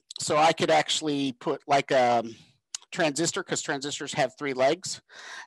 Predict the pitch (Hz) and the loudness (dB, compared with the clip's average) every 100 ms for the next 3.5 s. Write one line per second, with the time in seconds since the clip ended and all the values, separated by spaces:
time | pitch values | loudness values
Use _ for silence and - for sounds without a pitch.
0 | _ 143 135 139 131 - 110 - 131 131 | _ 0 2 2 2 0 -6 -4 -2 -2
1 | 120 - 120 127 - 123 131 120 113 123 | -4 -6 -4 -2 -2 0 -2 0 -6 -8
2 | _ 131 131 131 - 143 120 127 127 117 | _ -2 -2 -6 -6 -6 -4 -6 -4 0
3 | 117 107 117 117 | 0 0 0 0